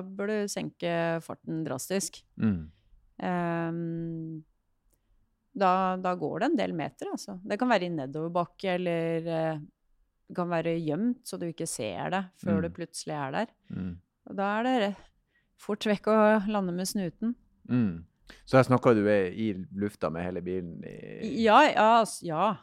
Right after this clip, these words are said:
Speaker 1: Eh,
Speaker 2: Ja.
Speaker 1: vi snakker jo lufta har kanskje femti meter, altså, det er
Speaker 2: Fem-,
Speaker 1: sånn du ser
Speaker 2: femti meter, ja.
Speaker 1: sånn du ser på rally, da.
Speaker 2: Du sa en, en del meter, da tenkte jeg sånn åtte, ni meter, men det er femti meter, det er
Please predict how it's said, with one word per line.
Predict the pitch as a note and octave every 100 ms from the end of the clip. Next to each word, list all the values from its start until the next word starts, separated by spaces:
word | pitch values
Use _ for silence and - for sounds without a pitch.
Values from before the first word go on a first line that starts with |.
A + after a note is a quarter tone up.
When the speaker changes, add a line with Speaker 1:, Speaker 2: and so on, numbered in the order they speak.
| _ -
Speaker 1:
Eh, | F#3+ F3+ F3
Speaker 2:
Ja. |
Speaker 1:
vi | F3 G3+ F#3+ G3
snakker | G3+ F#3+ A#3+ B3+
jo |
lufta | F3+ - - F#3+
har | F#3 F#3
kanskje | G3 F#3 - E3+ E3+ E3+ D#3+
femti | E3 D#3 - E3+ E3+ E3 E3
meter, | E3+ D3+ - E3 D#3+ -
altså, | E3+ F#3+
det | C#4+ -
er | G4
Speaker 2:
Fem-, | -
Speaker 1:
sånn | G4
du | G#4
ser | A#3+
Speaker 2:
femti | F#4
meter, | C#3+ D#3 G2
ja. | F2
Speaker 1:
sånn | F4
du | G4+
ser | F4+
på | C#4 C#4
rally, | D#3+ D#3 A3
da. | A3+ -
Speaker 2:
Du | C3+
sa | E3
en, | C3 A2
en | B2+ A2+
del | B2+ G#2+
meter, | F#2+ F#2+ F2
da | E2+
tenkte | G#2+ F#2+
jeg | F2
sånn | - E2+
åtte, | F#2 _ - E2+ _ _ -
ni | C3+
meter, | A#2+ - -
men | -
det | A#2
er | -
femti | G2 A2 - -
meter, | G2+ -
det |
er | A2